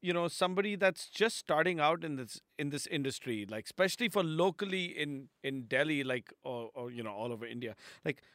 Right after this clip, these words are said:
how would you go about promoting yourself as, you know, a producer, engineer, slash studio owner?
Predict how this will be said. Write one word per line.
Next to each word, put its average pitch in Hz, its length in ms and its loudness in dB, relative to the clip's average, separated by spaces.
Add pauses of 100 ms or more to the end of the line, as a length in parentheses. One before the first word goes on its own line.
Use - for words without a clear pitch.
how 165 240 2
would 220 160 0
you 247 120 -2
go 165 220 2
about 165 340 6 (460)
promoting 160 580 0
yourself 135 580 -4
as, 113 440 -6 (640)
you 185 100 -2
know, 120 140 -2
a 131 100 -4
producer, 127 760 -6
engineer, 123 840 -6 (180)
slash - 540 2
studio 147 540 -2
owner? 107 360 -14